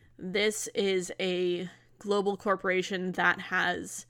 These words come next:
sort of taken over in regards to economy, government,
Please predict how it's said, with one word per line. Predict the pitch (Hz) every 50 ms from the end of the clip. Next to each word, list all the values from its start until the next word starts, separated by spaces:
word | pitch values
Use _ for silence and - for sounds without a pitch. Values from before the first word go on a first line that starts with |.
| - - - - _ _ _ -
sort | - - - 330 330 339 320
of | 302 277 262 - -
taken | - - - 247 220 214 - 208 -
over | - 196 190 185 170 180 180 175 175 170 160 160 - - - - - - - - - - - - _ -
in | 208 202
regards | 196 185 208 190 185 185 180 -
to | - - 208 190 185 -
economy, | 190 - - 247 233 233 226 214 214 214 208 208 202 180 -
government, | 196 196 185 185 185 180 180 175 175 175 - - - - -